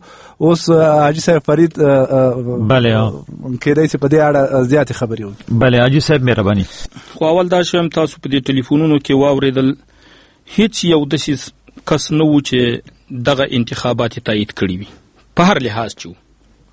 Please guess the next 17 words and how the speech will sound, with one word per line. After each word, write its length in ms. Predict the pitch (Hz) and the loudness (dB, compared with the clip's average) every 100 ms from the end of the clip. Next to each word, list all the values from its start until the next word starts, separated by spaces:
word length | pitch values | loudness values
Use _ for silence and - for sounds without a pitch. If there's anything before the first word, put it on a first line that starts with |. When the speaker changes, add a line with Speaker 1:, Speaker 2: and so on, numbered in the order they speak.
| _ _ _ _ _ _ _ _ _ - - _ _ | _ _ _ _ _ _ _ _ _ -20 -20 _ _
Speaker 3:
خو 100 | - | -4
د 80 | 160 | -2
ټولو 260 | 175 214 202 | 0 2 2
نه 80 | |
مخکې 280 | 196 185 - | 2 0 0
به 80 | 180 | 0
زه 140 | 175 | 0
هغه 120 | 185 170 | 0 2
ورور 240 | 175 175 | 2 0
ته، 140 | - | 0
ا، 480 | 156 147 - 139 135 135 | 0 2 0 -2 -2 0
اول 280 | 139 156 | 0 0
ځواب 320 | 139 143 151 147 | 0 0 0 0
ورکړم 300 | 151 - 143 | -2 -2 -4
چې 120 | - | -2
ویې 160 | 143 147 | 0 0
ویلې 240 | 143 139 | 0 0